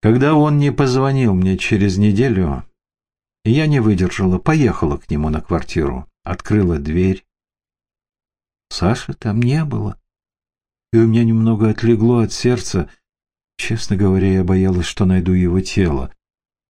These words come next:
Ну, знаете, так бывает, когда одинокий человек умирает от инсульта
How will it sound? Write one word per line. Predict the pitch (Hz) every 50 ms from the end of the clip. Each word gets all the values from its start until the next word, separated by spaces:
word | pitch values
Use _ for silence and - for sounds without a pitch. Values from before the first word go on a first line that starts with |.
| _ _ _ _ - -
Ну, | 90 87 101 117
знаете, | 117 110 113 135 147 143 123 101 90 - 101
так | 87 - - 120 120 117 90
бывает, | 87 107 113 113 107 110 110 101 90 85 -
когда | - - 92 85 85 87 92
одинокий | 95 80 92 98 95 101 98 87 - - 85 80
человек | - - - 90 90 92 98 95 90 82 - -
умирает | 90 85 87 95 98 120 127 127 131 123 113 -
от | 107 101 - -
инсульта | 101 104 92 - - - 117 113 104 95 - 104 101 92